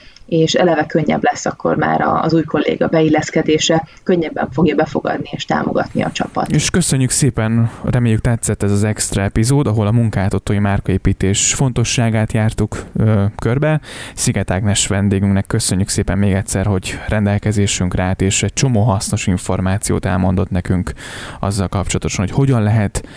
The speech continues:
Speaker 2: jól munkáltatói márkát építeni. Bízom benne, hogy aki esetleg, ö,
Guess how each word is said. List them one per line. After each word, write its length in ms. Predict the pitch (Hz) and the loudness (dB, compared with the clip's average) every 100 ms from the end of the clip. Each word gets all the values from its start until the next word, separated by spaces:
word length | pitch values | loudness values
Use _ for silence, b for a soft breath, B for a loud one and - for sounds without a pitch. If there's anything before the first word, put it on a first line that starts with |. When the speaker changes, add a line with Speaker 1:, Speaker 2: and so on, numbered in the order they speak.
| B B 113 | B B -6
Speaker 2:
jól 320 | - 110 98 110 | 0 2 2 0
munkáltatói 640 | 107 98 95 95 - 98 | 0 0 0 -2 -2 0
márkát 460 | 98 95 - 95 107 | 0 0 -2 -2 0
építeni. 380 | 107 143 131 127 | 2 2 2 2
Bízom 360 | 120 117 107 | 2 2 0
benne, 260 | 98 98 101 | 0 2 2
hogy 320 | 104 98 - | 2 0 -2
aki 280 | - 98 107 | -4 -2 0
esetleg, 540 | 98 - 110 95 95 104 B B B B | 0 0 -2 -2 -2 -4 B B B B
ö, 360 | 110 95 98 95 | -2 0 2 2